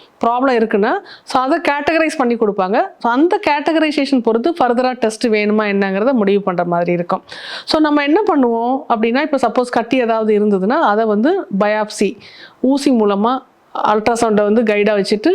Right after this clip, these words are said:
ஊசி மூலமா அந்த திசுவை பரிசோதனைக்கு எடுத்து அனுப்புவாங்க.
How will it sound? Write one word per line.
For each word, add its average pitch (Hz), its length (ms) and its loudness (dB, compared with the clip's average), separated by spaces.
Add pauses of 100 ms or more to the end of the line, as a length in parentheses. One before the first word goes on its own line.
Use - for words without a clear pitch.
(120)
ஊசி 240 420 0
மூலமா 214 280 0
அந்த 254 320 0
திசுவை 294 440 0
பரிசோதனைக்கு 220 500 2
எடுத்து 196 240 0
அனுப்புவாங்க. 185 460 0